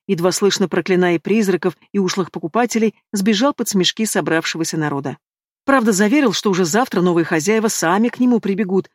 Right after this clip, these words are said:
с просьбой о продаже. Вот тогда он отыграется за всё. Один из зевак, пошатываясь, вышел вперёд и заплетающимся языком выдал: "Покупку надо обмыть". "Думаю, уважаемый, вам уже хватит", — покачала головой Олари, разглядывая мужчину.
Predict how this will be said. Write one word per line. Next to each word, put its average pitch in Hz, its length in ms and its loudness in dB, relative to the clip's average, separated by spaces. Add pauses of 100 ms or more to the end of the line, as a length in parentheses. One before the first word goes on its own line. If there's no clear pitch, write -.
с - 100 -12
просьбой 170 380 0
о 165 40 -6
продаже. 175 440 -4 (460)
Вот 165 180 -2
тогда 175 300 2
он 196 120 4
отыграется 170 600 -2
за 160 120 -2
всё. - 240 -8 (640)
Один 214 280 2
из 208 100 2
зевак, 190 280 0
пошатываясь, 220 600 -2
вышел 180 300 -2
вперёд 269 400 -2 (200)
и 226 80 0
заплетающимся 214 800 0
языком 185 420 0
выдал: 165 360 0 (640)
"Покупку 202 500 0
надо 175 320 2
обмыть". 147 480 -4 (600)
"Думаю, 214 340 2
уважаемый, 190 560 2
вам 190 240 -2
уже 170 120 -2
хватит", — 185 420 -4 (440)
покачала 165 440 -2
головой 165 380 0
Олари, 208 380 0 (180)
разглядывая 170 520 -2
мужчину. 160 520 -4